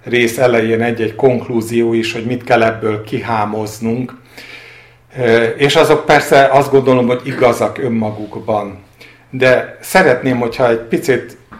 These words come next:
egy, egy, egy más nézőpontból né-, ö, látnánk ezeket az eseményeket. Az egyik, ami nekem föltűnik,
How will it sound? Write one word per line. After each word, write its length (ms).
egy, 440
egy, 320
egy 640
más 460
nézőpontból 880
né-, 260
ö, 240
látnánk 500
ezeket 400
az 140
eseményeket. 1000
Az 140
egyik, 260
ami 180
nekem 420
föltűnik, 800